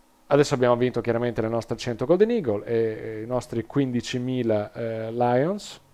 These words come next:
e niente, i-, questo è il tutorial che vi avvia a quello che è poi sostanzialmente tutto il processo, eh, di, dei tank, diciamo, de-, delle battaglie con i carri armati all'interno di War Thunder, che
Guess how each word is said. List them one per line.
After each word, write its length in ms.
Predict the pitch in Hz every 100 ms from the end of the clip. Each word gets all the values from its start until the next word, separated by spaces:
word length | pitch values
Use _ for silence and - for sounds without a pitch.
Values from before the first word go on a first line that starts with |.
| _
e 760 | 139 131 120 113 110 104 104 104
niente, 360 | 170 214 98 92
i-, 120 | 110
questo 380 | - 160 - 120
è 140 | 131
il 260 | 135 107 110
tutorial 460 | - 151 143 120
che 140 | - 120
vi 160 | 107
avvia 460 | 113 110 127 113 101
a 120 | 110
quello 320 | - 110 107 95
che 340 | 95 87 104
è 40 |
poi 440 | 101 104 101 95 90 92
sostanzialmente 840 | 90 98 - 95 - 98 107 98
tutto 240 | - 110 101
il 80 |
processo, 920 | 92 104 - 113 107 - 98 - - - -
eh, 260 | - 104 98
di, 840 | 98 101 95 95 98 104 104 104 104
dei 160 | 101 98
tank, 380 | 139 165 139 98
diciamo, 400 | 95 - 98 98
de-, 180 | 98 95
delle 180 | 104
battaglie 420 | 101 - - 113 107
con 160 | 110
i 40 | 104
carri 180 | 110 104
armati 280 | 104 110 101
all'interno 340 | 98 98 101
di 80 | 101
War 160 | 104
Thunder, 280 | - 156 131
che 160 | -